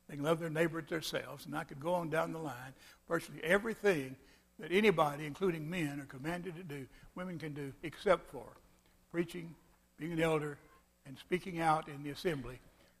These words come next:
taking authority in smaller groups. Other than that, uh, they're wide open to do exactly what God tells everybody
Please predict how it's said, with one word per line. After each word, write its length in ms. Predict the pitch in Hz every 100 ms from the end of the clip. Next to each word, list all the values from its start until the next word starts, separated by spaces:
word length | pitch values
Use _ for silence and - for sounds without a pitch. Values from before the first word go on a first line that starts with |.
| -
taking 220 | 156 143
authority 480 | 131 165 165 165 160
in 100 | 139
smaller 380 | - 160 160 156
groups. 380 | 143 117 - - - - -
Other 180 | 156 160
than 140 | 160
that, 280 | 143 127 135 - - _ _
uh, 60 | 143
they're 240 | 135 127 120 _ _
wide 200 | 147 160
open 280 | 151 139 - - - _ _ _ _ _ -
to 80 |
do 280 | 131 147 135 120 -
exactly 480 | 120 143 151 156
what 220 | 131 131 127
God 260 | 139 135
tells 240 | 139 131 135
everybody 400 | 131 123 131